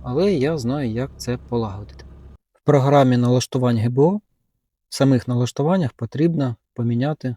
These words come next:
ось цю опцію. І повинно бути все добре. Автокалібрування щойно успішно завершилось.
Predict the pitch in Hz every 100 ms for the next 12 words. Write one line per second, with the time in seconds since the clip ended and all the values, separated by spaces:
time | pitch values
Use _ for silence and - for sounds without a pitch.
0 | _ 127 131 - - 120 120 - - 120
1 | - 110 104 - _ _ _ _ _ _
2 | _ _ _ _ 123 160 - 123 147 151
3 | 113 135 117 - 113 120 127 _ 107 110
4 | 104 107 _ _ _ _ _ - - 131
5 | - 127 135 135 131 139 131 127 120 113
6 | - 131 123 117 - 127 - 120 110 -
7 | 113 117 135 160 143 117 -